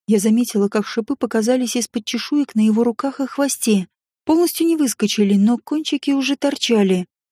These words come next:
Я прикусила губу, искренне не понимая, что такого страшного сказала. Однако оставшийся путь до Тейниора мы проделали в полном молчании.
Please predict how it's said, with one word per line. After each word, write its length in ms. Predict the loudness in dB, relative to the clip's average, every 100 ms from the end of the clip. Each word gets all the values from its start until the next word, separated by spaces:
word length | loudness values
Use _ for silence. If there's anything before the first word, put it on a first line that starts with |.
| _ -2
Я 120 | -2
прикусила 540 | -2 -6 -4 -2 -2
губу, 420 | 0 0 2 0 -2 _ _ _
искренне 460 | -4 -2 2 4 4
не 120 | 4
понимая, 440 | 2 2 4 2 0
что 220 | -2 -4
такого 360 | -4 -4 -4 -4
страшного 520 | -4 -4 -2 0 0
сказала. 600 | 0 -2 2 2 2 -2 _ _ _ 0
Однако 440 | 2 2 2 0
оставшийся 600 | 2 0 0 -4 -2 -2
путь 360 | 2 0 0 -6 _ _ -2
до 180 | 0 2
Тейниора 680 | 2 4 4 4 2 -2 -6 _ _ -2
мы 140 | 0
проделали 600 | 2 0 2 2 2 0
в 100 | -2
полном 360 | -2 0 2 0
молчании. 760 | 0 -2 2 4 4 2 0